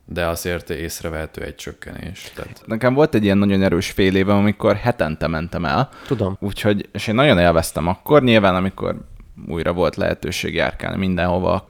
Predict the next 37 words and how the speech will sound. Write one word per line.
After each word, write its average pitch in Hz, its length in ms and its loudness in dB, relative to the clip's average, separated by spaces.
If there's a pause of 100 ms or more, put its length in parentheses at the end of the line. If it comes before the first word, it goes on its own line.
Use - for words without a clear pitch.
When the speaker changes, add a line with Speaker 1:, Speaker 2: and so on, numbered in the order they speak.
Speaker 2:
kevesebb 92 540 4
idő 90 220 2
maradt 85 340 0
rá, 117 280 0 (640)
és - 160 -8
talán 95 420 0 (160)
indokolatlanul 95 800 -2
is, 104 220 -2
vagy 82 180 -2
sokkal 90 400 -4
inkább, 92 340 -2
mint 90 200 -4
amennyire 90 320 -4
szerettem 90 500 -4
volna, 90 200 -4
háttérbe 95 480 -2
szorult, 143 480 0 (260)
de 135 560 6
gyakrabban 90 540 6
járok, 101 280 2
mint 107 200 2
előtte. - 480 -4 (100)
Speaker 3:
Mhm. 123 100 0
Speaker 2:
Az, - 280 -2 (240)
az 95 140 -6
egyértelmű. 80 560 -6 (440)
Speaker 3:
Egyébként 113 460 0
most - 220 -6
egy - 160 -4
off-topic, 110 460 -2
csak - 140 -4
tényleg 92 320 0
érdekel, 82 560 -4
most 92 160 -8
eszembe 87 360 -6
jutott, 90 280 -8
hogy 98 220 -4